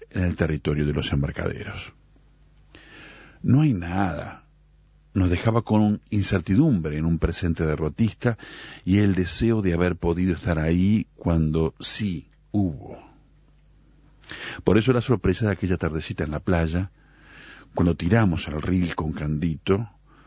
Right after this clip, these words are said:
luego de encarnar con almeja o camarón, para dejarlo en el pozarril, si igual no hay nada,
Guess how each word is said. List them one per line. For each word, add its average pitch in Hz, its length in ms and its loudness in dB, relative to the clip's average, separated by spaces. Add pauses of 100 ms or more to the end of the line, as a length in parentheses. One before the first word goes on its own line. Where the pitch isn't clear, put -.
(460)
luego 104 320 4
de 95 80 0
encarnar 87 380 -2
con 90 120 0
almeja 80 540 0
o 71 120 -6
camarón, 82 760 0 (680)
para 95 160 6
dejarlo 107 400 4
en 92 60 4
el 87 100 2
pozarril, 120 680 0 (220)
si - 180 -10
igual 78 220 -4
no 80 80 0
hay 85 80 0
nada, 87 480 0